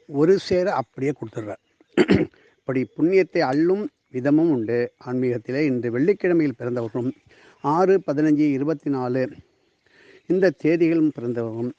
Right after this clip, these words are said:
சுக்கிர ஹோரையிலே பிறந்தவர்களும் சுக்கிர மகாதசை நடப்பவர்களுக்கும் இன்று அற்புதமான யோகமான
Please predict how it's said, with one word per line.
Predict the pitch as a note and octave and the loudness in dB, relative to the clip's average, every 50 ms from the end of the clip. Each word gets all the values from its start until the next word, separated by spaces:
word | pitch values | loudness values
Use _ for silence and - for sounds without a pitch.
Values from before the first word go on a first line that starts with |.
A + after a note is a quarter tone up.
| _ - | _ -14
சுக்கிர | - - C#3+ - - F3+ F3+ D#3+ | -12 -10 -10 -8 -4 -2 -2 0
ஹோரையிலே | - D3+ D#3+ F3+ F#3 F#3+ F#3+ F#3+ G3 F#3 | 2 2 2 2 4 2 2 2 0 -2
பிறந்தவர்களும் | F#3+ - C3 A#2 B2+ A2 A2 B2 B2+ B2+ - - - - - - | -4 -6 -10 -10 -10 -8 -4 -4 -4 -4 -6 -8 -10 -12 -12 -12
சுக்கிர | - - - - - F3 E3 D3+ | -10 -8 -8 -6 -2 0 0 2
மகாதசை | C#3 C3 C3 D3+ D3+ D3 C#3 C3+ - - B2+ G#2+ - _ _ _ _ - - _ _ _ _ | 2 2 2 2 2 0 0 -2 -4 -4 -4 -6 -8 _ _ _ _ -20 -20 _ _ _ _
நடப்பவர்களுக்கும் | A2+ A2 G#2+ A#2 A#2+ B2+ C#3+ D#3 E3 D3 C#3+ C3+ B2+ C3+ C3+ B2 - - F3+ G#3 - - - - - - - - - - - - _ _ _ _ _ _ _ _ _ _ _ _ | -6 -4 -4 -2 0 0 0 0 0 -2 0 0 0 0 0 -2 0 0 0 0 0 -2 -12 -18 -18 -18 -18 -20 -20 -20 -20 -20 _ _ _ _ _ _ _ _ _ _ _ _
இன்று | A#2+ A#2+ A#2 B2 A#2 | -4 -2 0 0 0
அற்புதமான | A#2 A#2+ - - A#2 A#2+ A#2+ B2 B2+ C#3+ D3 D3+ C#3+ C#3 B2+ A#2+ G#2+ - - - - - - - - - - - | 0 -2 -4 -4 -2 0 0 2 2 2 2 2 2 2 0 -2 -4 -6 -6 -8 -10 -14 -18 -18 -18 -20 -14 -4
யோகமான | C#3+ C#3+ E3 F#3+ F#3+ F#3+ F3+ E3 D#3 D3 | 0 2 2 2 2 0 0 0 0 0